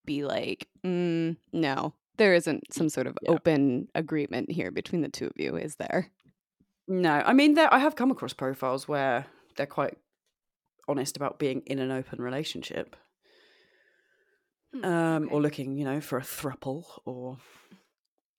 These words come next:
Speaker 1: Okay, this might be too personal.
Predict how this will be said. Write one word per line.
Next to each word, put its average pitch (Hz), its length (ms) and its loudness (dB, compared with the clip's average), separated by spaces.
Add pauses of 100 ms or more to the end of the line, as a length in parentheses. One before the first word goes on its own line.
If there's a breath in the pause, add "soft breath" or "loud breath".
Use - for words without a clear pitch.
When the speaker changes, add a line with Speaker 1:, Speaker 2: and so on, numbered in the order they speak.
(800 loud breath)
Speaker 1:
Okay, 202 280 2 (140)
this 240 180 4
might 202 160 4
be 156 80 -8
too 175 180 -4
personal. 160 680 -6